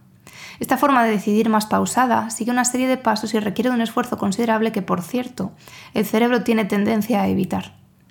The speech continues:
Ambos sistemas se relacionan entre sí y construyen la forma en la que decidimos. Hasta aquí, ningún problema. Pero,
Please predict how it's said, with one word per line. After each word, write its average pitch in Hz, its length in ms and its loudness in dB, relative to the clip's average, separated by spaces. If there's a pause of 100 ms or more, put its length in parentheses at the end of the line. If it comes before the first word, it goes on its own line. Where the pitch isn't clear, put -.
(280)
Ambos 214 280 2
sistemas 208 460 0
se 190 100 -2
relacionan 202 500 0
entre 214 220 0
sí 233 260 -2 (220)
y 233 80 2
construyen 262 480 2
la 247 100 4
forma 240 300 2
en 202 80 2
la 202 100 0
que 196 140 0
decidimos. 190 760 -2 (640)
Hasta 214 300 -2
aquí, 285 420 0 (100)
ningún 214 320 4
problema. 202 560 -2 (340)
Pero, 208 500 2